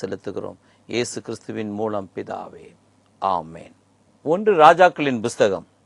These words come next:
பதினெட்டாம் அதிகாரம் முப்பத்தி ஆறாவது வசனத்தை வாசிக்கிறேன். "அந்திப்படி இஸ்ரவேலிலே நீர் தேவன் என்றும், நான் உம்முடைய ஊழியக்காரன் என்றும்,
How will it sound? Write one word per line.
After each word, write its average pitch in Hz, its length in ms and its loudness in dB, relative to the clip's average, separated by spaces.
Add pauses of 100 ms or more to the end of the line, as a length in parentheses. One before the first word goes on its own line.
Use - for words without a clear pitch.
(420)
பதினெட்டாம் 160 560 6
அதிகாரம் 139 680 6
முப்பத்தி 139 600 0 (120)
ஆறாவது 156 500 6
வசனத்தை 110 500 -4
வாசிக்கிறேன். 101 640 -2 (440)
"அந்திப்படி 240 720 8 (600)
இஸ்ரவேலிலே 254 720 8
நீர் 170 240 2
தேவன் 214 420 10
என்றும், 135 480 4 (580)
நான் 240 340 10
உம்முடைய 196 300 10
ஊழியக்காரன் 202 760 8
என்றும், 139 460 2